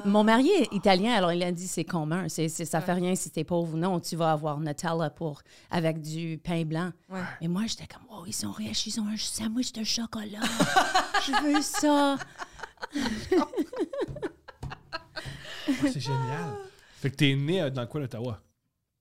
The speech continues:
Speaker 1: Euh, j'étais née à Toronto.
Speaker 3: Wow.
Speaker 1: Et j'étais là jusqu'à, euh, j'avais quatre ans. On est allé à Canada, juste hors de Ottawa.
Speaker 2: Ok.
Speaker 1: Et après, quand j'avais cinq ans, on était en Ottawa.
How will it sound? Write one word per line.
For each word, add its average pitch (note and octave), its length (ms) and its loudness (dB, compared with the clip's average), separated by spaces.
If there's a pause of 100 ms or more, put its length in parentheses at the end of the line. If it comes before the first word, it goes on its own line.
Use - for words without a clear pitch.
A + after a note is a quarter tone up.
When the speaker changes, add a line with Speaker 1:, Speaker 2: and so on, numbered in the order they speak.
(140)
Speaker 1:
Euh, F#3 360 0 (420)
j'étais F#3+ 260 -4
née G#3 140 -6
à B3+ 80 -10
Toronto. E3 400 -4
Speaker 3:
Wow. F3 80 -8 (680)
Speaker 1:
Et E3 60 -2
j'étais E3+ 260 -2
là E3 140 -2
jusqu'à, F3 400 -6 (320)
euh, D3 400 -4
j'avais D3 220 -4
quatre F3 440 -10
ans. F3 220 -6
On E3 140 0
est D3+ 80 0
allé D#3 160 -2
à D3 80 -6
Canada, D#3 680 -4
juste F3 340 -2
hors D#3 300 -4
de - 100 -8
Ottawa. D#3+ 540 -8 (220)
Speaker 2:
Ok. G3+ 140 -14
Speaker 1:
Et - 60 -8
après, D#3+ 200 -6
quand E3 160 -6
j'avais D3 180 -4
cinq D#3 300 -6
ans, D3 120 -6
on D3+ 40 -4
était D3 200 -6
en D#3+ 120 -6
Ottawa. E3 400 -10